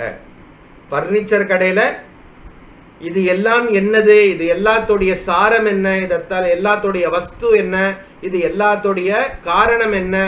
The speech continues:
அப்படின்னு விசாரம் பண்ணுவது மூலியமாக எப்படி ஒரே ஒரு மரம் தான் இருக்கிறது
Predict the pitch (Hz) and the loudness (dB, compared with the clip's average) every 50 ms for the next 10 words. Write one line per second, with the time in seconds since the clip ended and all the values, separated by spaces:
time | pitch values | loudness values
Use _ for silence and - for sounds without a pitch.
0 | 185 - 139 147 139 - 160 170 190 208 226 233 214 190 180 165 - - 208 202 | -4 -4 -6 -8 -8 -8 -8 -4 -2 -2 -2 -2 -2 -4 -4 -6 -4 -4 -2 0
1 | 214 214 220 214 214 202 190 185 180 180 175 175 165 151 147 139 131 127 123 117 | 0 -2 -2 -2 -4 -6 -6 -6 -6 -4 -2 -4 -2 -4 -4 -6 -8 -10 -10 -10
2 | 113 104 104 104 101 98 98 123 156 214 262 269 - - - - - - - - | -12 -10 -10 -10 -10 -10 -8 -6 -4 -4 -4 -6 -8 -12 -20 -20 -20 -20 -20 -20
3 | - - 160 165 165 - 208 220 196 180 175 226 269 - - - 156 165 180 196 | -10 -4 -4 -4 -4 0 2 2 2 2 0 -4 -6 -8 -10 -6 -4 0 2 4
4 | 208 240 277 311 285 254 233 214 202 185 170 170 180 185 185 180 180 175 180 196 | 4 4 2 2 0 2 2 2 2 0 0 0 0 0 -2 -2 -4 -2 -2 0
5 | 240 262 254 220 196 190 190 185 196 180 165 156 135 135 139 | 0 0 0 -2 -2 -2 -2 -4 -2 -2 -2 -2 -2 -2 -2